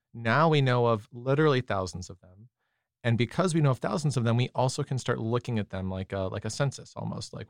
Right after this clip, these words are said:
you know, how many planets of certain sizes are there? How many of certain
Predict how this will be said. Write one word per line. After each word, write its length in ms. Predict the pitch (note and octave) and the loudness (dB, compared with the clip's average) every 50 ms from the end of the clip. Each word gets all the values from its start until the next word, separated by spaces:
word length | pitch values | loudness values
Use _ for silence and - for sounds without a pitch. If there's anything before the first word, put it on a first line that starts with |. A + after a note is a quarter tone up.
| - - _ | -14 -16 _
you 60 | A2+ G2+ | -16 -16
know, 80 | G2 | -14
how 200 | G2 - B2 A#2 | -6 -2 0 0
many 520 | A#2+ B2 A#2+ A#2 A2+ A2+ A2 A2 A2 A2 G#2+ - _ _ _ _ _ | 2 2 0 0 0 2 2 0 0 0 -2 -6 _ _ _ _ _
planets 260 | - A2+ G#2 G2+ - - | -4 -2 -2 -2 -2 -6
of 60 | G2+ | -8
certain 260 | - - - - G2+ | -8 -8 -8 -10 -12
sizes 480 | F#2+ - - F3 F#3 E3+ D3 D#3 C#3 C#3 | -12 -8 -6 -4 -4 -2 -2 -2 0 0
are 140 | C#3 C3+ | 0 0
there? 160 | B2 B2+ A#2+ A2 | 0 0 -2 -2
How 160 | G#2 A2 G#2 | -2 -4 -2
many 280 | G#2 G#2+ G#2+ G#2 G#2 | -2 -4 -4 -6 -10
of 100 | G2+ F#2+ _ _ | -14 -20 _ _
certain 480 | - - - G#2+ A2+ G#2 G2 F#2 F2+ | -10 -6 -6 -6 -4 -4 -8 -8 -8